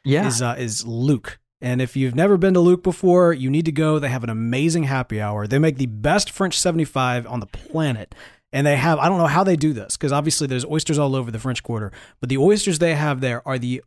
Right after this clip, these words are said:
Speaker 2: finest oysters there are. So I, I
Speaker 1: <laughs>
Speaker 2: strongly encourage everybody to check that out. But yes, raw oysters all the way. I'm not opposed to grilled oysters.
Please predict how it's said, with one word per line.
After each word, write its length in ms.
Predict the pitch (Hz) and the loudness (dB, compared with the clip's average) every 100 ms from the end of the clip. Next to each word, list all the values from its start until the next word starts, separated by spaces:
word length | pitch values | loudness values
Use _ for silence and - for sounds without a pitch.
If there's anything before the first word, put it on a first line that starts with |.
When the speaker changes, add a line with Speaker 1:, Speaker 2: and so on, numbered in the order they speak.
| _ _ _ | _ _ _
Speaker 2:
finest 640 | _ 135 190 190 147 - | _ -4 0 0 0 -2
oysters 420 | 127 113 - 87 | -4 -6 -6 -12
there 160 | 104 85 | -14 -16
are. 180 | 82 - - - _ | -16 -18 -20 -20 _
So 200 | - 131 | -4 0
I, 140 | 143 127 | 0 -2
I 140 | 131 127 254 | -6 -2 -2
Speaker 1:
<laughs> 80 | |
Speaker 2:
strongly 720 | - - - 165 165 156 147 139 | 0 -2 0 0 0 2 0 0
encourage 380 | 139 165 139 | 0 2 2
everybody 260 | 139 127 123 | 2 0 -2
to 60 | - | -2
check 140 | 120 | -6
that 140 | 110 | -6
out. 140 | 101 95 | -8 -8
But 100 | 123 | -2
yes, 200 | 139 - | -2 -2
raw 340 | 127 139 190 196 | -2 2 4 4
oysters 360 | 175 165 165 | 0 0 2
all 100 | 151 | 4
the 80 | 143 | 2
way. 340 | 131 143 143 143 - _ _ | 2 4 2 0 -12 _ _
I'm 100 | 175 | 0
not 120 | 233 269 | 2 2
opposed 520 | - - 175 233 226 | 0 -2 2 2 0
to 60 | 240 | 0
grilled 240 | 262 254 | 2 4
oysters. 600 | 254 262 285 262 - - | 4 0 -2 -2 -4 -10